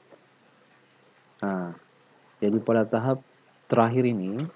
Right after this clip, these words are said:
ini ada option apakah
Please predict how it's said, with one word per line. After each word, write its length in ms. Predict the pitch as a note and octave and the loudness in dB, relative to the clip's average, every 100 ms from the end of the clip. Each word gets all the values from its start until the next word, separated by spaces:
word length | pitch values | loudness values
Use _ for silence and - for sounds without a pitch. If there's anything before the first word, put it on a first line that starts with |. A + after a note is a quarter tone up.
| - - _ - - _ _ _ _ - - - - | -18 -20 _ -20 -20 _ _ _ _ -20 -20 -20 -12
ini 540 | - A2+ C3+ D3 D3 D3 - - | -6 -2 0 0 0 -2 -6 -12
ada 760 | - A#2 A#2 C3+ C#3 C#3 C3+ - | -6 -4 2 4 4 2 -2 0
option 640 | C#3+ - - A#2 A2 D#3 F#3+ _ _ _ _ _ _ - | 0 0 -4 -4 -4 -6 -8 _ _ _ _ _ _ -8
apakah 800 | A2+ A#2 A#2 A2 - A#2 A2+ | -8 -4 -6 -6 -4 -4 -4